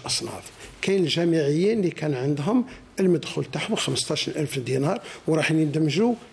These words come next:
آه، خلال هذه السنة والسنة المقبلة إن شاء الله.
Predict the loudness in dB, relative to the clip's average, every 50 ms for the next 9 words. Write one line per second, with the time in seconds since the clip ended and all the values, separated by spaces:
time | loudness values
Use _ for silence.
0 | -12 -6 -2 0 0 0 2 0 2 2 2 2 0 0 0 0 0 0 0 -2
1 | -2 0 0 0 0 0 -2 -2 -2 -2 -2 -2 -2 -2 -4 -4 -6 -4 -2 -2
2 | -2 -2 0 0 2 2 2 0 0 0 2 0 0 -2 -6 -10 -10 -12 -12